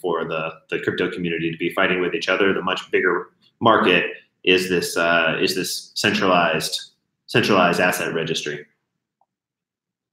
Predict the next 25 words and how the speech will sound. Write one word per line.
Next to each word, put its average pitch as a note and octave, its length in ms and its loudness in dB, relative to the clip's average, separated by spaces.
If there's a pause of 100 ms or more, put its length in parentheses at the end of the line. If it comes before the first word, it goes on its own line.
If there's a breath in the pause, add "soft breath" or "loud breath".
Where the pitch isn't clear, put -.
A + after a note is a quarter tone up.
(1500)
Are B2+ 100 6
there D3+ 100 8
any D#3 140 6
plans D3 340 4
for C#3 100 2
an A#2 100 4
Ethereum C#3+ 300 6
blockchain B2+ 320 4
explorer B2+ 340 2
integration A#2+ 460 2
similar A#2+ 300 0
to - 100 -8
the A2 80 0
View A2 200 0
Block G#2 280 2
integration G2 560 -4
for B2+ 180 2
Zilliqa? C#3 400 0 (800 soft breath)
So F#2+ 180 0
great C#3 320 6
news E3 220 8
there. A2 640 4
Uh, G#2+ 680 2
View D3+ 260 -4 (400)
Block - 320 -2